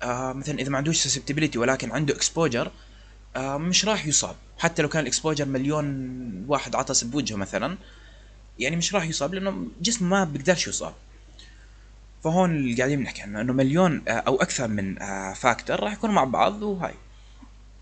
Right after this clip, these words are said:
هسه ال causal inference. آه، هدفنا إحنا بالنهاية من ال epidemiological، آه، research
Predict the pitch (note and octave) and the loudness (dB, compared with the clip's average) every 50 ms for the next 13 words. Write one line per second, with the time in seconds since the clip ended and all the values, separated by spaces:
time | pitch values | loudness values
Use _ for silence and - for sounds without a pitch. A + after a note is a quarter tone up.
0 | - - - - - - - - - - - - - - - - - - - - | -20 -20 -20 -20 -20 -20 -20 -20 -20 -20 -20 -20 -20 -20 -20 -20 -20 -20 -10 -4
1 | F3+ F#3 - G3 F3 - G3 G3 F#3+ F3 E3+ D3 A2+ B2+ B2 - C3 A2 - - | 0 2 2 2 2 4 4 6 6 6 4 2 0 -2 -2 -2 -4 -4 -6 -6
2 | - - - - - - - - - - - - - A#2+ A#2+ A#2+ B2+ B2+ B2 B2+ | -8 -6 -4 -4 -4 -6 -10 -18 -20 -20 -18 -8 -6 -6 -4 -4 -4 -4 -4 -2
3 | C3 C3+ E3 E3+ A3+ B3 - F3+ F3 - - E3+ D3 C#3 D3 D3 D#3+ E3+ E3 C#3+ | -2 0 2 2 2 2 2 0 -2 -2 -2 -4 -2 -2 -2 -2 -2 0 0 0
4 | B2+ B2 - G#2+ A#2+ B2+ A#2+ B2 B2+ C#3 D3 D3+ C3 A#2+ - - A2 G2 F2 - | -2 -2 -4 -6 -6 -4 -4 -2 -2 0 0 0 -2 -2 -4 -6 -6 -8 -8 -8
5 | - - F#2 F#2 G2 A#2 F3 F3+ - - B2 B2+ - - - | -6 -4 -4 -2 0 0 2 2 2 2 0 -2 -4 -8 -12